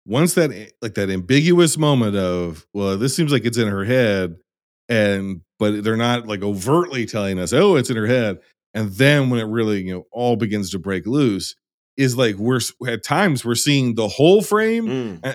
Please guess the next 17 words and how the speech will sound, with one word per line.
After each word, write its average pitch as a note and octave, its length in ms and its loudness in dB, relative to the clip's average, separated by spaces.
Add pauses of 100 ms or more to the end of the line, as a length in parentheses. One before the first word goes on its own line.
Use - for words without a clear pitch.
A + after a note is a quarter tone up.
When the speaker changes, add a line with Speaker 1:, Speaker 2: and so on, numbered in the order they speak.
(120)
Speaker 1:
uh, A#2+ 360 -10
you E3 140 -4
know, B2 240 2
at B2 120 0
a A#2+ 60 2
time, D#3+ 380 2
and B2+ 120 2
then A#2+ 100 2
also C3 300 0
these A2+ 200 -4
pockets B2 540 0
of G#2 220 -2 (320)
close-up D3 420 4
frames G2+ 440 -2
of F#2+ 140 -6
different A#2 320 -2
things. A2+ 320 -2